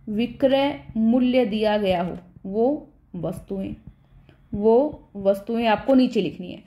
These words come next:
और गुणा किससे कर देना है आपको, सौ से। अब क्या करना है, अब कुछ नहीं करना है, इनको काट लेना है, काटना आपको आता ही है। चार से काट लीजिए या एक ज़ीरो से एक ज़ीरो कट जाएगा पहले, अब दो से काट लीजिए,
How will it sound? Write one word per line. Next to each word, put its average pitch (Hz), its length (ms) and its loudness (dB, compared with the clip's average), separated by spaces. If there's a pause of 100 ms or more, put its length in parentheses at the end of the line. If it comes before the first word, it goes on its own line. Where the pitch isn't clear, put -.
(320)
और 254 140 0
गुणा 311 380 4
किससे 294 300 -2
कर 277 160 0
देना 269 280 0
है 262 300 0
आपको, 254 640 0
सौ 175 160 -4
से। 202 280 -10 (500)
अब 269 220 2
क्या 302 180 4
करना 302 300 0
है, 294 160 -2
अब 220 140 -4
कुछ 233 200 -8
नहीं 247 180 -4
करना 247 240 -4
है, 247 160 -2
इनको 214 160 -4
काट 214 340 0
लेना 240 220 -2
है, 294 100 -8
काटना 208 440 -2
आपको 214 260 -2
आता 202 220 -2
ही 233 140 -2
है। 262 160 -4 (520)
चार 226 220 2
से 233 160 -2
काट 226 280 -2
लीजिए 247 320 -2
या 254 280 0 (160)
एक 220 180 -2
ज़ीरो 220 280 0
से 220 180 2
एक 208 120 0
ज़ीरो 214 320 0
कट 240 240 -4
जाएगा 226 380 0
पहले, 226 340 -2
अब 208 60 -4
दो 214 220 0
से 262 120 -2
काट 214 280 -2
लीजिए, 220 500 -6